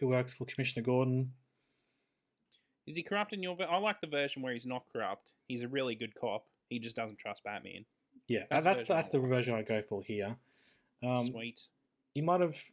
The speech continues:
Speaker 1: might know a guy called Paul Walter Hauser.
Speaker 2: <laughs> Yeah, just won a Golden Globe.
Speaker 1: Yeah, and, you know,
Speaker 2: He just got smashed in the head by Jeff Jarrett in A E W
Speaker 1: <laughs> Did he
Speaker 2: with a
Speaker 1: really?
Speaker 2: guitar. He sure did. He sure did.
Speaker 1: I think
Speaker 2: Double
Speaker 1: he could,
Speaker 2: J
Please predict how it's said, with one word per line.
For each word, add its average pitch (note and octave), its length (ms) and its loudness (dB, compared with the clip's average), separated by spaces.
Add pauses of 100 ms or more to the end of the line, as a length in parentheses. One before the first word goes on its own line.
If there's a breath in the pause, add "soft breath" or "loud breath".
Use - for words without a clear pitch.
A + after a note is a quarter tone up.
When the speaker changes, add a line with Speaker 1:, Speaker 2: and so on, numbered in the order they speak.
(140)
Speaker 1:
might F3 120 0
know E3+ 120 4
a D3+ 60 2
guy D3+ 180 6
called C#3+ 440 2
Paul D3+ 300 6
Walter C#3 380 6
Hauser. D3 580 2
Speaker 2:
<laughs> - 1120 -20
Yeah, G3+ 520 6
just E3 280 -8
won D#3+ 120 -2
a D#3 40 -4
Golden D#3+ 280 0
Globe. E3+ 360 2 (480)
Speaker 1:
Yeah, F#3 300 6 (380)
and, D3+ 460 2
you C#3+ 120 -2
know, C#3+ 100 2
Speaker 2:
He D#3+ 80 4
just D#3+ 160 -6
got E3 200 2
smashed F3+ 460 2
in F3 100 -2
the D#3+ 80 4
head E3 240 2
by D#3+ 160 0
Jeff E3 300 2
Jarrett D#3+ 440 4 (220)
in C3+ 200 -2
A D#3 320 2
E - 80 -8
W D3+ 520 0
Speaker 1:
<laughs> - 60 -20
Did - 200 0
he - 120 2
Speaker 2:
with D3 80 2
a - 20 -4
Speaker 1:
really? D3 120 -2
Speaker 2:
guitar. F3 520 0 (540)
He G#3 240 2
sure A3+ 320 4
did. F#3 320 2 (100)
He D3+ 120 -4
sure D#3+ 240 -2
did. D#3+ 280 0 (720 loud breath)
Speaker 1:
I G#3 100 6
think - 0 -
Speaker 2:
Double A#3 100 6
Speaker 1:
he A3 100 4
could, D3+ 100 -2
Speaker 2:
J D#3+ 180 4